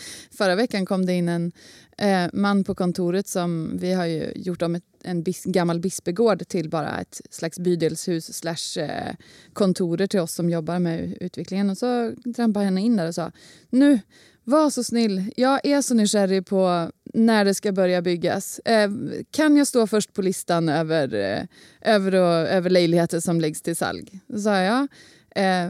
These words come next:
vi har allerede sexhundra som har anmält sig på listan, så, men du får gärna stå bland de första."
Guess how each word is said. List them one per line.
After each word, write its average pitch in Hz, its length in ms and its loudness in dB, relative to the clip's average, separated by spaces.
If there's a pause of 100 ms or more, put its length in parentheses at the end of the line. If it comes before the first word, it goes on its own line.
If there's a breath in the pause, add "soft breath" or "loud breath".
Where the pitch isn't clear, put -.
vi 190 160 -2
har 240 140 2
allerede 208 600 0
sexhundra 208 680 -2
som 277 160 2
har 247 80 4
anmält 175 380 0
sig 339 180 -6
på - 120 -6
listan, 254 440 -2
så, 180 240 -2
men 202 140 0
du 202 100 0
får 294 140 -4
gärna 226 260 2
stå 180 360 0
bland 190 480 -2
de 180 120 0
första." 175 400 -2